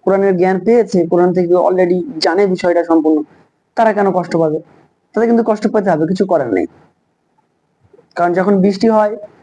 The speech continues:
দু একজনের জন্য তো বৃষ্টি হয় না, দু একজনাই কেবল, আহ, সেটা উপভোগ করে না,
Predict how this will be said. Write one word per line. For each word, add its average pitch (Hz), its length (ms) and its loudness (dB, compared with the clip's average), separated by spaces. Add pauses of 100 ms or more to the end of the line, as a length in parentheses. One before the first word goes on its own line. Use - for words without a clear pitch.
(160)
দু 190 220 6
একজনের 202 460 2
জন্য 208 220 0
তো 196 100 0
বৃষ্টি 190 280 -2
হয় 196 140 0
না, 208 140 2
দু 165 140 2
একজনাই 180 600 2 (560)
কেবল, 156 440 0 (520)
আহ, 139 840 0
সেটা 170 260 -2
উপভোগ 165 380 -2
করে 165 140 0
না, 165 220 -2